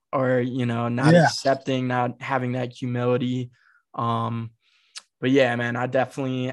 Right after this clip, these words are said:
Speaker 1: I definitely, I definitely have a, a lot of hope for, you know, the growth and, um, the, like you said, man, the ability to just,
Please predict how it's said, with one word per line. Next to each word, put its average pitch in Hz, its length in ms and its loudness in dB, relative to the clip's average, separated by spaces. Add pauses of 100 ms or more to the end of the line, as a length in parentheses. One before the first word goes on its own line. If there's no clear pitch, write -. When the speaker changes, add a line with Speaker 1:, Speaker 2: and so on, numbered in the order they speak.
Speaker 1:
I 127 100 -2
definitely, 127 920 -2 (100)
I - 80 -12
definitely 170 420 2
have 139 380 2
a, 123 640 0
a 120 100 -8
lot 127 240 0
of 120 120 -8
hope 127 460 -4
for, 120 800 -2 (420)
you 123 140 -2
know, 117 500 -2 (340)
the 135 80 -6
growth 123 760 0
and, 127 380 -6
um, 139 500 -6 (600)
the, 127 380 2
like 139 320 -2
you 139 80 -6
said, 135 240 0
man, 123 180 -2
the 127 140 -4
ability 131 520 -2
to 123 520 -4
just, 120 580 -4